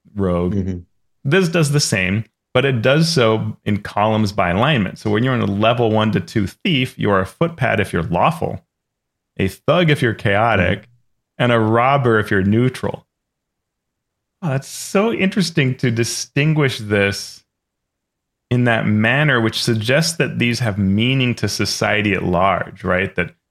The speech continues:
Speaker 1: oh yeah, they're a channeler, and we would, I guess, know that they are a chaotic wizard, you know, level three to four.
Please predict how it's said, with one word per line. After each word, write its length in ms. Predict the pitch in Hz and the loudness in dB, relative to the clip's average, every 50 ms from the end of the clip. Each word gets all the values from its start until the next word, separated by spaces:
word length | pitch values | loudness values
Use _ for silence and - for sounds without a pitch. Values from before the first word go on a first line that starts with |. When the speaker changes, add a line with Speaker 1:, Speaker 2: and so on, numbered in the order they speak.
| _ _ _ _ - | _ _ _ _ -2
Speaker 1:
oh 120 | 101 107 | 0 2
yeah, 200 | 113 117 110 98 | 2 4 2 2
they're 220 | 92 92 107 127 131 | 2 2 2 2 0
a 60 | 113 | -2
channeler, 760 | - - - - - 107 113 123 123 117 104 95 92 87 87 | -2 -4 -6 -4 -2 0 0 2 2 2 0 0 0 0 0
and 100 | 87 92 | 0 0
we 80 | 98 104 | 0 0
would, 180 | 104 101 95 | 0 0 0
I 60 | 95 87 | 0 -2
guess, 380 | 87 85 92 95 120 139 - - | -2 -2 -2 0 0 -2 -2 -4
know 460 | 90 90 87 82 82 82 90 101 - _ _ _ _ _ _ - | -4 -4 -2 -4 -2 -2 -4 -4 -8 _ _ _ _ _ _ -6
that 160 | 107 107 104 98 | -4 -4 -2 -2
they 120 | 101 98 | 0 0
are 160 | 92 92 90 92 | 2 2 0 0
a 80 | 90 | -2
chaotic 800 | - - - - 85 85 82 85 101 123 135 107 92 - - _ _ _ _ _ _ _ _ _ _ _ _ _ - | -4 -8 -18 -14 -10 -6 -4 -2 0 0 0 0 -2 -4 -8 _ _ _ _ _ _ _ _ _ _ _ _ _ -6
wizard, 560 | 92 92 90 85 80 85 85 82 - _ _ _ _ _ _ _ _ _ _ _ _ _ _ _ _ _ | -4 -2 -2 -2 -4 -6 -8 -10 -12 _ _ _ _ _ _ _ _ _ _ _ _ _ _ _ _ _
you 140 | - 110 92 87 | -6 -6 -4 -4
know, 260 | 85 85 85 85 87 87 | -4 -6 -6 -8 -8 -6
level 300 | 92 95 92 87 90 90 | -4 -2 -2 -2 -2 -6
three 220 | 85 - 98 90 87 | -6 -4 -4 -2 -2
to 60 | 82 | -4
four. 440 | 82 - 101 92 87 87 - 113 | -6 -6 -6 -6 -4 -6 -6 -12